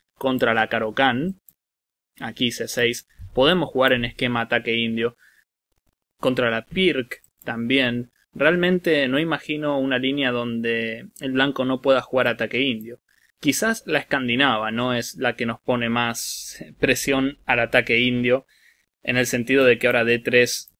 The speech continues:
simplemente estamos cambiando damas. Pero contra la escandinava ahora sí podemos comer y sabemos bien que ahora las negras tienen que sacar su dama al centro.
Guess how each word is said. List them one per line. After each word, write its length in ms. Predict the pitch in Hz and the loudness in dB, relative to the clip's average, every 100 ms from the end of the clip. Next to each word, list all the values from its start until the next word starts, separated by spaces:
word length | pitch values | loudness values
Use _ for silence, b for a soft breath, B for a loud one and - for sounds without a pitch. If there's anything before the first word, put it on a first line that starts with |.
| _ | _
simplemente 640 | - 127 120 117 123 120 | -6 -4 -2 0 0 0
estamos 380 | 120 117 117 110 | -2 -2 -2 -4
cambiando 420 | 117 113 113 110 | -4 -2 -2 -2
damas. 480 | 110 113 107 110 - _ _ _ _ | -2 -2 -6 -18 -20 _ _ _ _
Pero 800 | 123 117 110 110 107 107 113 - - _ _ _ | 4 6 4 2 0 -4 -8 -14 -20 _ _ _
contra 300 | 131 131 117 | -2 2 2
la 80 | 113 | 0
escandinava 720 | - 123 123 120 123 127 135 | 0 0 2 2 2 2 0
ahora 220 | - 135 127 | -2 -2 0
sí 240 | - 135 | 2 2
podemos 400 | 120 113 113 110 | 2 -2 -4 -4
comer 480 | - 113 113 113 127 _ _ _ _ _ _ | -4 -2 -2 -4 -6 _ _ _ _ _ _
y 140 | - | -4
sabemos 360 | 123 120 123 120 | 0 0 2 2
bien 240 | 120 120 | 2 2
que 80 | 123 | 2
ahora 220 | 117 117 | 2 2
las 200 | 113 113 | 0 -4
negras 340 | 127 127 123 - | -2 -2 -2 0
tienen 280 | 139 139 113 | 2 2 0
que 80 | |
sacar 300 | - 110 117 | -4 -4 -2
su 140 | 113 117 | -2 -2
dama 200 | 113 113 | 0 -2
al 140 | 107 | -6
centro. 520 | - 117 107 107 113 | -8 -8 -10 -12 -14